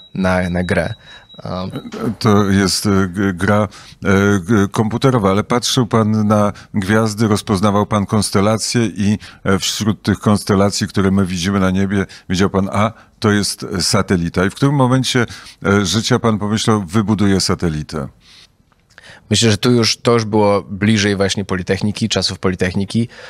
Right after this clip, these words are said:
Speaker 1: a, kiedy ja wiedziałem, że chcę zostać inżynierem, a, wiedziałem, że, że budowanie różnego rodzaju rzeczy jest, jest, jest mi bliskie i, i, i tak naprawdę to będzie moja pasja.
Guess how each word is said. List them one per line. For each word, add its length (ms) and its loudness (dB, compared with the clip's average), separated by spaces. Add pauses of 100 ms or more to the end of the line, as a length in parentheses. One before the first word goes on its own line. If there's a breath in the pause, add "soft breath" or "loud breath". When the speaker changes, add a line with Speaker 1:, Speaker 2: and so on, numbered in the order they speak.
(180 loud breath)
Speaker 1:
a, 400 -2
kiedy 200 -2
ja 340 2
wiedziałem, 440 2
że 140 -2
chcę 120 -4
zostać 340 -2
inżynierem, 560 0 (340 loud breath)
a, 320 -2
wiedziałem, 520 0
że, 380 -4
że 160 -6
budowanie 800 0 (180)
różnego 360 0
rodzaju 360 2
rzeczy 320 -2
jest, 320 -4
jest, 300 -4
jest 180 -4
mi 100 2
bliskie 540 0
i, 200 -4 (460 loud breath)
i, 200 -4
i 40 0
tak 180 2
naprawdę 420 2
to 120 0
będzie 260 2
moja 220 2
pasja. 420 0